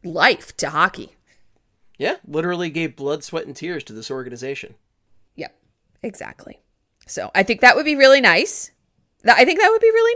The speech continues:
Speaker 1: nice.
Speaker 2: He, he went out, and I think he did some stuff with Snyder Hockey around this game as well.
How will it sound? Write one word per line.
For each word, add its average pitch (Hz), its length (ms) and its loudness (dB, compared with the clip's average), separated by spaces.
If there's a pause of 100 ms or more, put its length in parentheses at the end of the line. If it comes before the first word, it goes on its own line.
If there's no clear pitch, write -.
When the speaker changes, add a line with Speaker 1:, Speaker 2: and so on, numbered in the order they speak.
(160)
Speaker 1:
nice. - 220 -8 (240)
Speaker 2:
He, 208 360 -10
he 220 160 -12
went 247 200 -6
out, 233 160 -4
and 180 80 -6
I 170 80 -4
think 208 180 -12
he 190 60 -14
did 170 180 -8
some 156 100 -12
stuff 147 260 -10
with 147 140 -8
Snyder 135 460 -6
Hockey 127 580 -10 (260)
around 120 300 -8
this 107 140 -14
game 104 240 -12
as 98 120 -20
well. 104 440 -14